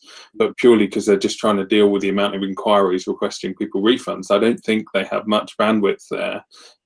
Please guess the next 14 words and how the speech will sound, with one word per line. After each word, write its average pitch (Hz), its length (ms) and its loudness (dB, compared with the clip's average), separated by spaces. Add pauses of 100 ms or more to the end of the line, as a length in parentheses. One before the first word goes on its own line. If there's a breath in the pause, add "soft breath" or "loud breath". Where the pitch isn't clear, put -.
(140)
to 104 480 2
do, 98 300 2
have 101 180 -8
that 98 200 -2
genuine 101 400 0
approach 101 540 0
or 95 100 2
release 98 440 -2
any 98 140 -4
updates. 90 540 -6
They're - 120 -8
just - 380 -4 (400 soft breath)
trying 104 360 0
to 92 80 -12